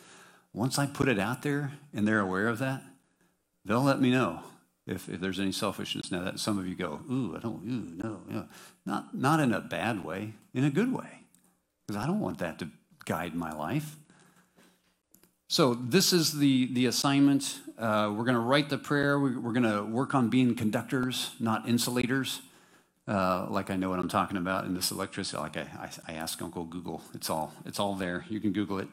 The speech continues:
Um, and run this checklist as well, because what I want us to get to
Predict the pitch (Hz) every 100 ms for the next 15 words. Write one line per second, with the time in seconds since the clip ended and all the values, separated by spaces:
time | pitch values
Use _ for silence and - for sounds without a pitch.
0 | - - - - - - - - 104 98
1 | 90 82 73 - - 113 107 107 123 120
2 | - 120 110 104 - 95 98 101 87 -
3 | 95 101 87 - 117 131 120 156 139 -
4 | 117 92 127 - - 95 87